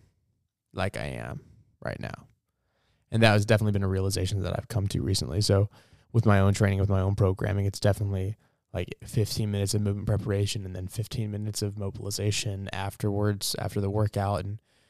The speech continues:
being super mindful of bracing and tucking the pelvis under and activating the lats and having my scaps retracted, like, throughout the entirety of the movement, which is super hard to be cognizant of the whole time.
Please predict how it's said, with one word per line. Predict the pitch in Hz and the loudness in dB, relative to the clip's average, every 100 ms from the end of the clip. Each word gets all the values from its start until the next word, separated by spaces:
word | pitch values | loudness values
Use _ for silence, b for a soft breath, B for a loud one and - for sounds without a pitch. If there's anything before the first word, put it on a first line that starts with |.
| _ _ | _ _
being | 113 107 | 2 4
super | 104 - 120 117 | 4 4 6 6
mindful | 110 107 107 110 | 6 4 4 2
of | 104 | 2
bracing | 101 113 107 110 104 101 | 4 4 6 4 0 -2
and | 95 98 98 | -4 -6 -6
tucking | - 107 113 | -2 0 0
the | 104 | 2
pelvis | 107 104 104 | 2 2 0
under | 101 98 101 | -2 -2 -2
and | 95 101 101 - _ _ _ _ _ _ _ _ - | -2 -4 -8 -10 _ _ _ _ _ _ _ _ -2
activating | 113 110 117 110 | 0 2 2 0
the | 101 | 0
lats | 101 101 104 101 - - | 0 2 2 2 0 -4
and | 95 101 107 - - - _ - | -4 -4 -4 -4 -10 -18 _ -4
having | 98 98 107 | -2 -2 -2
my | 101 | 0
scaps | - 98 110 107 | 0 0 0 -2
retracted, | 107 - 107 107 107 101 | -2 2 4 4 0 -2
like, | 95 104 113 | -2 -4 -2
throughout | 120 107 107 | 2 2 2
the | 107 | 0
entirety | 107 104 110 113 | 0 2 2 2
of | 113 | 0
the | 110 | 0
movement, | 104 113 104 | 0 0 -2
which | 92 110 | -2 0
is | 113 | 2
super | - 147 123 | 2 4 6
hard | 120 127 | 8 6
to | 113 | 4
be | 110 | 0
cognizant | 110 107 104 101 120 | 2 0 0 -2 -2
of | 98 - | -4 -6
the | - | -10
whole | - - 110 107 | -8 -2 -2 -2
time. | - 101 107 101 104 | -4 -4 -4 -4 -8